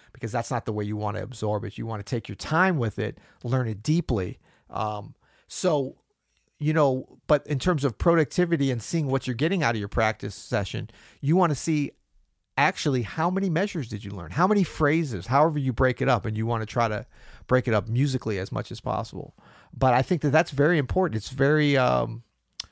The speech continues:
you know, nuts and bolts and very th-, wham, bam, thank you, ma'am. But, like, that's what productivity is.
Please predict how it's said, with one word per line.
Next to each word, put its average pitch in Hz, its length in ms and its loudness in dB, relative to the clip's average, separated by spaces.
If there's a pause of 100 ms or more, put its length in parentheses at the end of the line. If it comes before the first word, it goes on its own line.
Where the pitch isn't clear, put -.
(160)
you 151 100 -2
know, 139 80 2
nuts 143 320 2
and 156 120 0
bolts 143 320 0
and 123 140 -4
very 135 400 2
th-, - 160 -12 (300)
wham, 160 300 2
bam, 196 200 6
thank 226 260 2
you, 180 60 2
ma'am. 147 320 2 (300)
But, 151 100 4
like, 151 200 2
that's 170 680 2 (160)
what 143 200 2
productivity 131 840 2
is. 107 320 0